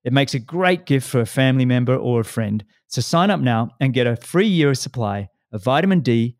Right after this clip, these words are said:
and five free travel packs with your first purchase by visiting athletic greens dot com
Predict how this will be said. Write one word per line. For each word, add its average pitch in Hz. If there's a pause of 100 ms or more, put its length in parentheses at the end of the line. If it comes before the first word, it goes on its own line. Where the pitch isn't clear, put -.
and 117
five 123
free 147
travel 123
packs 107
with 113
your 120
first 107
purchase - (100)
by 113
visiting 123
athletic 117
greens 120
dot 190
com 135